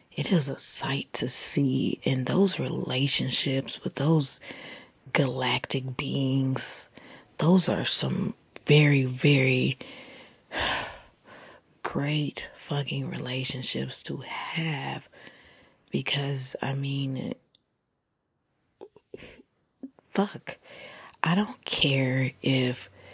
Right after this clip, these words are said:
you know, when it comes to me, right, I don't have many, you know, people that I do hang out with, you know, like,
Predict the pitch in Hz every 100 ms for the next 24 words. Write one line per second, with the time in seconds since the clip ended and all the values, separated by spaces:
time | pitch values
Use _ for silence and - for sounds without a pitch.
0 | - - _ - 147 135 156 170 165 180
1 | 180 165 - 143 135 127 120 - 127 123
2 | - - - - - - - - 185 190
3 | 131 143 143 131 135 143 139 135 131 131
4 | 131 - - - - _ 147 131 123 -
5 | - 151 135 139 131 131 - 143 143 139
6 | 127 - - 143 135 135 131 117 127 131
7 | 123 - - 139 139 123 - - - -